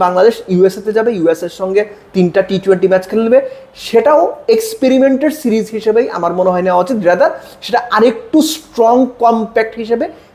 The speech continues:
কম্বিনেশন বের করার সিরিজ হওয়া উচিত। সেখানে হারা জেতা অবশ্যই গুরুত্বপূর্ণ,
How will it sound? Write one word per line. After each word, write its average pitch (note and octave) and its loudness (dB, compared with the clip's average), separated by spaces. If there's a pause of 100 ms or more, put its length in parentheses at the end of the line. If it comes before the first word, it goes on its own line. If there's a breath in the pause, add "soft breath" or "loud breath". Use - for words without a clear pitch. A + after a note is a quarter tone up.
(200 loud breath)
কম্বিনেশন C4 4 (100)
বের F3+ 2
করার E3 2
সিরিজ D3+ 2 (100)
হওয়া C#3 2
উচিত। B2 -14 (380 soft breath)
সেখানে A#3+ 4 (120)
হারা F#3 2
জেতা B3 2 (200)
অবশ্যই F3 0
গুরুত্বপূর্ণ, A#3+ 0